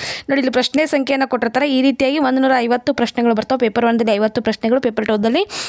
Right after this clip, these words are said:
ನೂರು ಪ್ರಶ್ನೆಗಳು ಬರ್ತಾವೆ. ಆ, ಅಲ್ಲಿ ಯಾವ್ಯಾವ ಅಂಶವನ್ನು ಗಮನಿಸಬಹುದು ಅಂತಂದ್ರೆ ಕ್ಯಾಂಡಿಡೇಟ್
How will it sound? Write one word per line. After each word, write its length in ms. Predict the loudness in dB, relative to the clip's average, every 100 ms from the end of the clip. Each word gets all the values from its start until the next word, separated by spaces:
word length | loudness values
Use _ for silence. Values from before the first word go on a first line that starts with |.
| -12 -4
ನೂರು 220 | 0 0
ಪ್ರಶ್ನೆಗಳು 400 | 0 -2 0 0
ಬರ್ತಾವೆ. 460 | 2 0 2 2 0 -6 -12 -4
ಆ, 240 | -2 0
ಅಲ್ಲಿ 160 | 0 0
ಯಾವ್ಯಾವ 380 | 0 2 2 2
ಅಂಶವನ್ನು 340 | 2 0 2
ಗಮನಿಸಬಹುದು 500 | 0 0 0 0 0
ಅಂತಂದ್ರೆ 420 | 0 2 2 0 -2
ಕ್ಯಾಂಡಿಡೇಟ್ 760 | 0 0 2 2 2 0